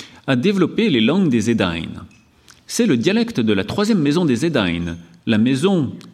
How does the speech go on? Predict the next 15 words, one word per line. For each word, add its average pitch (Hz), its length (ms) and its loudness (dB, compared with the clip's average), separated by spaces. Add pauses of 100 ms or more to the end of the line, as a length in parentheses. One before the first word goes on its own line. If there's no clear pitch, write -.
(140)
plus 160 140 0
tard 170 340 -2
connue 156 300 2
sous 123 160 -4
le 107 100 2
nom 143 220 2
de 107 100 2
maison 123 440 2
de 90 220 -2
Hador, 123 640 0 (380)
qui 156 140 -2
constitua 190 580 -2
sa - 140 -6
principale 156 480 -2
référence, 98 760 -4